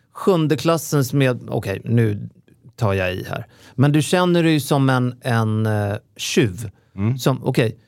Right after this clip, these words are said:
Speaker 1: det här hotellet förutsätter att jag kommer att stjäla när jag kommer in här.
Speaker 2: Precis,
Speaker 1: Det
Speaker 2: och det är exakt det här jag ogillar med det. Jag, jag behöver inte, jag behöver inte konsumera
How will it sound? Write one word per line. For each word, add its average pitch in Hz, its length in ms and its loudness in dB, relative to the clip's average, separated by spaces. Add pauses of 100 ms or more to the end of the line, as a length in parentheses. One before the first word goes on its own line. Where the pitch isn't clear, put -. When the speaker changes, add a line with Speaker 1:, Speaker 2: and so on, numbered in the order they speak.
(100)
Speaker 1:
det 151 100 -2
här 202 160 2
hotellet 131 440 0
förutsätter 117 1200 -2 (220)
att 120 240 -4
jag 113 240 2
kommer 110 220 0
att 101 120 -4
stjäla 120 460 -2
när 101 120 0
jag 95 140 -6
kommer 107 200 0
in 110 200 0
här. - 140 -6
Speaker 2:
Precis, 147 560 0
Speaker 1:
Det 127 100 2
Speaker 2:
och 123 100 -2 (180)
det 123 180 -2 (140)
är - 100 -2
exakt - 500 -6
det 90 80 -6
här 67 180 -8
jag 62 280 -12 (640)
ogillar 82 440 -2
med 71 160 -6
det. - 80 -20 (480)
Jag, 123 220 0
jag 139 140 2
behöver 151 200 0
inte, 185 180 -2 (760)
jag 151 140 2
behöver 190 140 2
inte 190 140 -2
konsumera 156 920 2